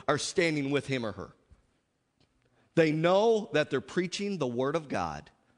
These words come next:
They're standing up for righteousness. Are you hearing me? Hallelujah. Hallelujah. I'll tell you right now, we are not in a popularity contest on this earth.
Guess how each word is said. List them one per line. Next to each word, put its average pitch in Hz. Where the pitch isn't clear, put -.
They're 160
standing 202
up 202
for 190
righteousness. -
Are 143
you 147
hearing 220
me? 104
Hallelujah. 131
Hallelujah. 92
I'll 127
tell 196
you 180
right 175
now, 165
we 156
are 151
not 165
in 147
a 131
popularity 139
contest 104
on 92
this 90
earth. 85